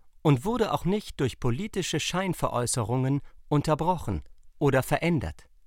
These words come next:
Das wissen alle Experten in Völkerrecht in Kiew, Berlin, Brüssel und Washington.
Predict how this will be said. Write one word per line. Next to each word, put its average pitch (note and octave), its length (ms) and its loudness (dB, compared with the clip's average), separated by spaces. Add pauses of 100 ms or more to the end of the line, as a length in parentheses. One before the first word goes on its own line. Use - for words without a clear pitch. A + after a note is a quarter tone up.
Das C#3 240 0
wissen E3 320 2
alle G3+ 180 2
Experten D#3 560 -2
in C#3 80 0
Völkerrecht A#2+ 840 -2 (300)
in A#2+ 180 -2
Kiew, G3+ 340 0 (240)
Berlin, D#3 480 0 (140)
Brüssel C#3 580 0 (220)
und C#3 220 0
Washington. G#2 580 0